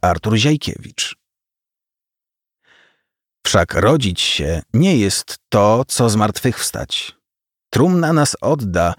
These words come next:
lecz nie spojrzy na nas jak matka. Angelli.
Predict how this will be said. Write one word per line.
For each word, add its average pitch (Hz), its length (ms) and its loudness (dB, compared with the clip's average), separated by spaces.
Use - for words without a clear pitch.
lecz 104 280 2
nie 107 160 4
spojrzy 131 500 2
na 98 200 0
nas 90 280 -4
jak 85 220 -6
matka. 101 500 -4
Angelli. 64 760 -2